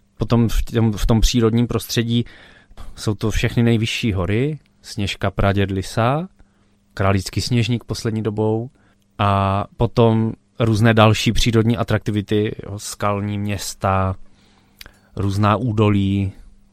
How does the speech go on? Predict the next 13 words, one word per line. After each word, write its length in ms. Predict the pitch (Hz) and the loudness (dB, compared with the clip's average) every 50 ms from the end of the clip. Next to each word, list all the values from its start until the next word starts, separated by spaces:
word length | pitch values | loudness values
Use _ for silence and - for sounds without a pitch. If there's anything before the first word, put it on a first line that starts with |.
| _ _ - | _ _ -8
nebo 480 | 110 101 95 101 101 95 95 92 90 - - | -6 -6 -4 -2 -2 0 0 0 -2 -4 -6
skalní 800 | - - - - - 113 110 107 104 101 104 101 101 101 98 98 - | -8 -8 -4 0 2 2 2 2 2 0 0 0 0 -2 -2 -4 -4
útvary, 440 | 107 107 104 - 104 104 104 101 98 | -8 -8 -6 -2 0 0 0 0 0
nějaké 280 | 101 98 98 - 110 101 | -2 -2 -2 -4 -2 -2
další, 600 | 101 98 98 - - - - 92 92 92 90 87 | -2 -2 -2 -4 -6 -8 -6 -6 -6 -6 -6 -8
eh, 340 | - - 101 101 98 95 95 | -8 -8 -6 -4 -2 -2 0
jezera, 680 | 98 110 107 92 110 113 107 107 104 98 101 104 107 - _ _ _ _ _ _ _ - | 0 0 0 2 2 2 2 2 2 2 0 -2 -4 -8 _ _ _ _ _ _ _ -10
ledovcová 440 | 104 101 104 98 - - - 104 98 | -8 -8 -6 -8 -8 -6 -4 -2 -2
jezera 320 | 98 98 95 104 98 98 | 0 0 -2 -2 -2 -4
třeba, 180 | 95 - - 95 | -4 -4 -6 -6
nebo 200 | 92 92 92 101 | -4 -4 -4 -2
jeskyně, 480 | 95 104 101 - - - 110 101 95 90 | -2 -2 -2 -2 -4 -4 -4 -2 -2 -2
propasti 760 | - 110 - - 110 101 - - - - 101 92 90 98 | -2 -2 0 0 0 0 -2 -4 -8 -6 -6 -6 -6 -6